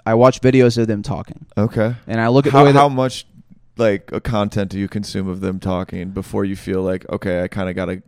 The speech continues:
Speaker 2: idea"?
Speaker 1: So the process is, like, you wanna get a few different vowels.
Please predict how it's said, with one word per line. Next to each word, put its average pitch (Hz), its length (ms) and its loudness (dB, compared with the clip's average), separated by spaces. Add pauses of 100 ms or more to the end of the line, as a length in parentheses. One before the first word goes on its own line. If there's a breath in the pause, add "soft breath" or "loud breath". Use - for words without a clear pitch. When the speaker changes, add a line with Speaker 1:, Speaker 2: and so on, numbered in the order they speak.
(260)
Speaker 2:
idea"? 92 520 -6 (340 loud breath)
Speaker 1:
So 185 520 4 (500)
the 156 100 0
process 196 600 2
is, 139 160 -4
like, 127 360 0
you 139 140 2
wanna 143 220 4
get 147 200 2
a 120 80 0
few 135 400 4
different 127 380 0
vowels. 127 800 0